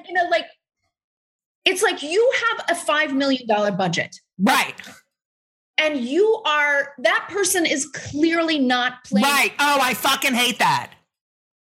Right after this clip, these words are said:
Speaker 1: You couldn't hire somebody to actually play the instrument? This is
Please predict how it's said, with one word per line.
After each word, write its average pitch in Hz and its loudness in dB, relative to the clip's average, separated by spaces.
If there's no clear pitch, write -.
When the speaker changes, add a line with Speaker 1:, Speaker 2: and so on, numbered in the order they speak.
Speaker 1:
You 359 2
couldn't 605 0
hire 370 0
somebody 403 0
to 370 0
actually 392 0
play 339 2
the 359 -2
instrument? 349 0
This 466 2
is 508 2